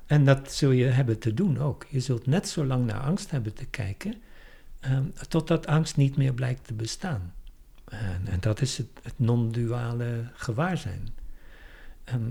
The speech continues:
maar je, je, je begint met, eh, je, je, je, je plek te ontdekken in de dualiteit.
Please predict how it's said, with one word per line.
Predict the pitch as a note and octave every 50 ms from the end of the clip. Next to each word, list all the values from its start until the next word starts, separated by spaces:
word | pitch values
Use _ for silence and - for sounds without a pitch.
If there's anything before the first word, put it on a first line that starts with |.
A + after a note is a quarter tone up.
| - - A#2
maar | B2+ B2
je, | C3 D#3 - B2+
je, | A#2 A#2+ - B2+ A#2+
je | A2+ A#2 A2
begint | - A#2 - - A3+ A3 F3+ F#3+ F#3 - - -
met, | C3 C3+ C3+ C3 C3+ - - - - -
eh, | - C3+ C3 A#2+ A#2 A#2
je, | A2+ A#2+ B2+ E3 F3 G#2+
je, | G#2+ G#2+ - - - -
je, | - - B2 A2+ A#2+ - -
je | - B2 - - -
plek | - F3+ G#3 G#3 G#3+ - - - - - - - - - - - - -
te | - D3+
ontdekken | F3 C#3+ B2+ B2+ A2 A#2 A2 G#2+ - - E3 G#3 G#3+ - - - - -
in | - C3 C3
de | B2 B2+
dualiteit. | A#2 B2 A2+ G#2 G#2+ G#2+ A2 B2+ C3+ - - A#3 G3+ - - - -